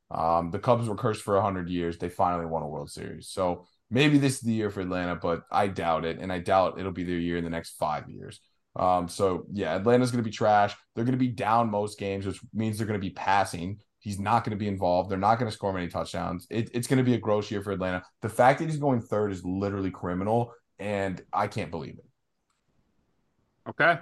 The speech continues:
Speaker 2: That's, that's a really good list. I, I respect a lot of those lists. I don't think there's really any head scratchers on there, so that was very good.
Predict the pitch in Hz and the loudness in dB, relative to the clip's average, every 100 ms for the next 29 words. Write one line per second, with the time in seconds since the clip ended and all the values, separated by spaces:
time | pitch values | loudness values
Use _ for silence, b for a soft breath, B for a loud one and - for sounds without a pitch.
0 | - _ _ - 110 - - 117 120 120 | -6 _ _ -6 -6 -4 0 0 2 4
1 | 120 113 113 117 113 101 - - _ - | 4 2 2 4 4 2 -4 -16 _ -10
2 | 104 101 - 107 107 - - 120 110 - | -10 -8 -4 -2 -2 -6 -6 -4 -4 2
3 | 123 - 113 110 117 110 101 98 90 101 | 2 2 0 4 4 4 0 -4 -4 -4
4 | 98 104 104 104 101 98 101 101 98 95 | -2 -4 -4 -6 -6 -4 -4 -4 -6 -4
5 | 101 101 - 95 92 95 90 90 90 90 | -6 -6 -6 -6 -6 -8 -8 -8 -8 -8
6 | 95 92 95 95 95 92 90 92 | -8 -6 -6 -6 -4 -4 -6 -10